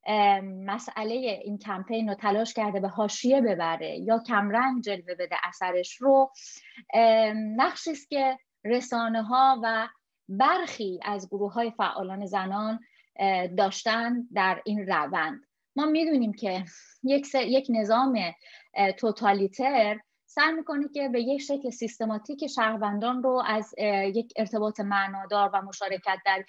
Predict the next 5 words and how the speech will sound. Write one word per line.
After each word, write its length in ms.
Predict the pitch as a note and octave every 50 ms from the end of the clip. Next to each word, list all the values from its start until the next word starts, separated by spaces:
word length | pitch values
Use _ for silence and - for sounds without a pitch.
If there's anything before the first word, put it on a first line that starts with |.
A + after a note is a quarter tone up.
| - - - _ _ -
یک 160 | G#3 G3+ - - -
عمل 380 | G#3 G3+ G3 F#3+ F#3+ F#3 F#3+
جمعی 680 | F3+ - G#3 G3 F#3+ F#3 G3 - - C4+ C4+ C4 C4+ C4+ _ _ _ _ _ -
تهی 220 | D#4 D4+ D4 E4+
بکنه. 500 | E4 F#3+ D#3 - - E3+ D3+ C#3 C#3+ -